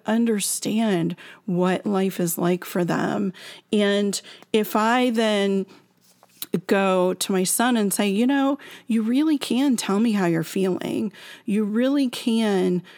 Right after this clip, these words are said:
express to me that while John didn't actually try to kill you on the playground today, like you said,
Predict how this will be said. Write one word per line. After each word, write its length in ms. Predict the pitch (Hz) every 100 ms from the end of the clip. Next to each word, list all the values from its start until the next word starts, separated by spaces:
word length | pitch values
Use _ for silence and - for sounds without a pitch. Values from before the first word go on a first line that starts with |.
| - -
express 760 | 202 - - - 196 233 - -
to 140 | -
me 380 | 185 175 180 180
that 420 | 170 185 175 175 - - -
while 680 | 208 196 196 190 185 185 185 - -
John 440 | 208 220 208 240 214
didn't 320 | 214 214 -
actually 500 | 185 185 - - 202
try 380 | - - 180 175
to 80 | 160
kill 360 | - 214 233
you 220 | 233 214
on 160 | 185 175
the 60 | 165
playground 640 | - 214 277 208 170 170
today, 320 | - 175 175
like 240 | 175 165 -
you 100 | 170
said, 720 | - 302 302 185 190 185